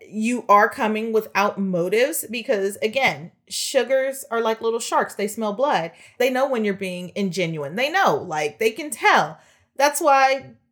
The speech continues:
they can discern what adults they do and don't like and people they do and don't like because they just have that, that level of innocence and discernment. Like, there's no facade with them. And they know more than what you think.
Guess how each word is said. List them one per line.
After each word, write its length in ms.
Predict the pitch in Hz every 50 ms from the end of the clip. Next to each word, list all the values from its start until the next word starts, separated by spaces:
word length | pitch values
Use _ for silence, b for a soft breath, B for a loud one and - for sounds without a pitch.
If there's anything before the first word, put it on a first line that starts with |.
| _
they 140 | - 247 247
can 160 | 240 294 277
discern 520 | 254 277 - - 240 208 214 226 233 247 240
what 160 | 226 233 226
adults 320 | 247 202 202 202 214 220
they 160 | - 240 226 220
do 240 | 196 208 208 220
and 100 | 240 240
don't 220 | 233 240 247 - -
like 180 | 190 202 202
and 80 | 247 226
people 240 | - 226 - - 220
they 160 | 208 220 220
do 200 | 190 202 196 208
and 120 | 214 220
don't 160 | 226 233 233 -
like 220 | 311 359 269 190
because 320 | 202 196 - 220 202 196
they 160 | 208 208 220 208
just 420 | 208 196 185 196 - - - -
have 300 | 202 185 202 214 208 175
that, 280 | 196 185 185 190 - 160 -
that 260 | 165 175 180 175 -
level 380 | 170 170 180 185 196 196 175 -
of 160 | 185 170 - -
innocence 460 | - 180 185 190 190 - 208 190 190 202
and 100 | 185 170
discernment. 560 | 170 165 - 190 190 190 190 190 185 180 185
Like, 200 | 180 170 160 -
there's 280 | 190 190 190 185 -
no 340 | 196 190 190 185 190 196 196
facade 640 | 190 - 214 190 - - 208 185 220 269 233 185 156
with 200 | 147 147 - -
them. 280 | - 127 - - 190 B B B B B B B B B B _
And 400 | - 247 240 240 240 233 247 233 - - _ _
they 320 | - 247 226 269 285 294
know 520 | 269 247 226 226 254 269 240 220 208 202 -
more 380 | 196 202 202 214 240 262 254 226
than 240 | 196 202 196 190 185
what 260 | 208 220 214 214 -
you 100 | 185 180
think. 520 | - - - - 247 190 - - - _